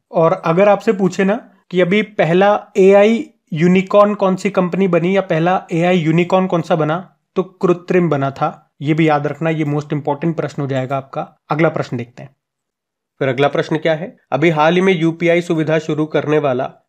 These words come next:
पहला यूरोपीय देश कौन सा बन गया, तो आंसर होगा फ्रांस। यूपीआई मतलब यूनिफाइड पेमेंट इंटरफेस,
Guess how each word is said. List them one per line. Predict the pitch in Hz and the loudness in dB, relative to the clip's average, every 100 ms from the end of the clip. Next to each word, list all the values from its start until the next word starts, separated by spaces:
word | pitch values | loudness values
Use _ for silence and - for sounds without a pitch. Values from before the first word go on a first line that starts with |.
| _ | _
पहला | 170 160 165 170 | -2 0 0 0
यूरोपीय | 175 143 147 151 147 160 160 160 _ 190 | -2 -2 0 -2 0 0 0 -2 _ -12
देश | 131 147 160 - | -2 0 0 -2
कौन | - 151 | 0 2
सा | 156 160 | 2 0
बन | 147 143 | 0 0
गया, | 139 139 | 0 0
तो | 143 156 | 0 -2
आंसर | 139 139 | -2 -4
होगा | 131 139 | -4 -4
फ्रांस। | 139 143 135 160 190 _ _ 127 | -4 -2 -2 -2 -8 _ _ -4
यूपीआई | 147 156 175 185 | -4 0 0 2
मतलब | 180 185 196 196 147 | 0 0 -2 -2 -4
यूनिफाइड | 156 160 160 156 156 160 - | -2 -2 0 0 0 -4 -2
पेमेंट | 143 147 147 | 2 2 0
इंटरफेस, | 135 123 123 120 - - | -4 -4 -8 -10 -18 -18